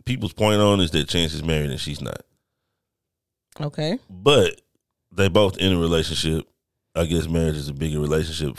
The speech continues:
Speaker 1: for real, for real. So, I mean.
Speaker 2: Chance had his penis on, that woman had his, her penis, I mean, her ass on Chance's penis. She wasn't giving Usher no lap dance, and she sure wouldn't, didn't have her ass on Usher's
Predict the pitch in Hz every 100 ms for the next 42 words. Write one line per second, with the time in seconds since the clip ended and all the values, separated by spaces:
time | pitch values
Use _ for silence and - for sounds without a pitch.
0 | - 76 73 76 73 69 76 92 80 73
1 | 76 82 76 71 - - 262 311 302 285
2 | 208 269 208 - 277 302 254 165 165 135
3 | 202 214 262 262 226 233 180 - 185 185
4 | 180 294 208 127 185 175 202 214 196 -
5 | 208 226 175 165 165 196 170 160 214 160
6 | 127 147 - _ _ _ _ _ _ _
7 | _ _ _ _ _ _ _ _ _ _
8 | _ _ - - 311 311 294 277 277 262
9 | 240 277 247 233 208 220 - 220 233 233
10 | 202 - - 185 208 277 269 262 269 254
11 | 247 254 196 233 254 220 196 196 _ _
12 | _ _ 220 - 208 233 240 - 208 208
13 | - 254 - 202 214 -